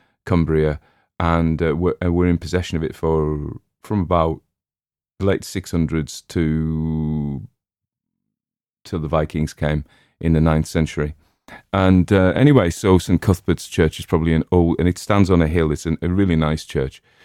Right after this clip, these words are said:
Uh, and so those were the, some elements. The Dickens story, my trip to Kirklinton,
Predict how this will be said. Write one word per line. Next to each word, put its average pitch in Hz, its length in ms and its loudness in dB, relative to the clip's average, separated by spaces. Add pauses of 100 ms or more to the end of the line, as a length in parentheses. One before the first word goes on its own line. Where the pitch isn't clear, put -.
(340)
Uh, 92 400 2
and 113 300 4
so 120 240 2
those 120 340 6
were 104 100 4
the, 92 200 -2
some 104 240 2
elements. 80 520 2 (460)
The 85 60 2
Dickens 90 360 2
story, 76 600 0 (160)
my 87 240 2
trip - 400 -4
to - 80 -12
Kirklinton, 78 800 0